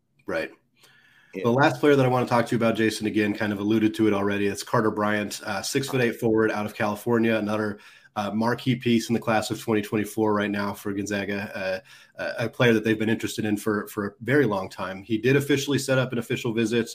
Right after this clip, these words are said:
Speaker 1: Uh,
Speaker 2: Yeah.
Speaker 1: he hadn't done that for a while. There had been some rumblings. Is he gonna do it? Is he gonna come to Spokane?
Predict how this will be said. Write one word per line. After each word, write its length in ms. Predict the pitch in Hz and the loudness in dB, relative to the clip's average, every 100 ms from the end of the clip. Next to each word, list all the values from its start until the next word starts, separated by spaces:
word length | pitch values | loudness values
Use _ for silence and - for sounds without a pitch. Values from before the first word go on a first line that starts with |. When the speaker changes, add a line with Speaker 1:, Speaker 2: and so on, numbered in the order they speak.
| 110 | -10
Speaker 1:
Uh, 200 | 98 98 - | -8 -8 -10
Speaker 2:
Yeah. 140 | 87 85 - | -10 -10 -4
Speaker 1:
he 120 | 107 | 0
hadn't 200 | 127 120 | 2 2
done 160 | 123 120 | 2 2
that 160 | 117 | 0
for 160 | 123 120 | 0 2
a 40 | |
while. 300 | 110 110 110 | 4 4 2
There 100 | 110 | 0
had 120 | 101 | 0
been 100 | 120 | -2
some 200 | 117 123 107 | 0 0 2
rumblings. 400 | 117 110 113 113 | 2 4 2 0
Is 120 | 107 | -2
he 100 | 110 | 0
gonna 180 | 120 117 | 2 4
do 200 | 135 139 | 6 6
it? 60 | |
Is 80 | 113 | 6
he 80 | 113 | 4
gonna 160 | 120 | 2
come 220 | 113 120 117 | 2 2 2
to 40 | |
Spokane? 560 | - 113 117 117 117 | 2 -2 0 0 0